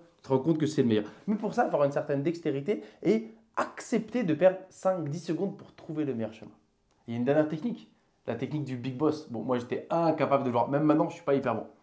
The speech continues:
En fait, c'est trouver directement, bah, combien coûte un stylo. Bah, huit pour aller à neuf virgule six. Est-ce que tu vois, c'est fois combien ?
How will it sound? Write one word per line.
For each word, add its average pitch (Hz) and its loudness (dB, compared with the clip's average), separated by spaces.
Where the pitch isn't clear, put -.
En 135 4
fait, 240 2
c'est 240 -4
trouver 156 2
directement, 170 6
bah, 120 -6
combien 180 4
coûte 170 -4
un 147 2
stylo. 196 0
Bah, - 0
huit 226 6
pour 139 4
aller 143 6
à 139 6
neuf 156 6
virgule 151 0
six. 170 -8
Est-ce 120 -6
que 240 6
tu 233 0
vois, 170 0
c'est 160 -2
fois 143 2
combien ? 135 2